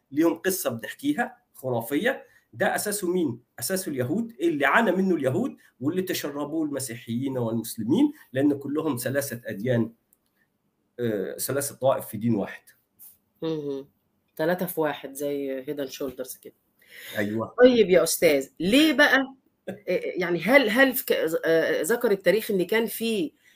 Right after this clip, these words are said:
Speaker 2: آه، أصحاب دين أو، أو، أو طائفة موجودة كانت بتضطهد نفس اضطهاد اليهود، ولا اليهود هم أكتر شعب تم اضطهاده عبر التاريخ؟ إحنا قلنا الحلقة اللي فاتت إن اضطهادهم كان منهم فيهم،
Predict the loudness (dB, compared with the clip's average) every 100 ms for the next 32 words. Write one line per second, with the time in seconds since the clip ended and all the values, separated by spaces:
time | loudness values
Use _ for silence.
0 | _ _ -2 0 2 -2 0 2 2 2
1 | -2 4 4 2 0 0 0 0 -2 0
2 | -2 -2 -4 -4 -2 -4 -4 -6 -6 -6
3 | -10 -14 -20 _ _ _ 4 4 2 2
4 | 2 0 2 0 0 -2 -2 -6 -10 -6
5 | -4 2 2 2 0 -2 -4 -2 -2 0
6 | -2 0 0 4 6 6 4 2 2 2
7 | 2 0 -4 _ -20 _ 4 8 8 6
8 | 2 2 0 0 0 0 0 4 4 4
9 | -2 0 4 4 2 -2 -4 -2 0 2
10 | 2 2 0 0 2 0 0 -4 -10 _
11 | _ _ -4 2 6 6 6 4 2 4
12 | 2 0 2 2 0 -6 -18 -6 -2 -2
13 | 0 2 4 4 4 2 2 4 4 2
14 | 0 0 0 0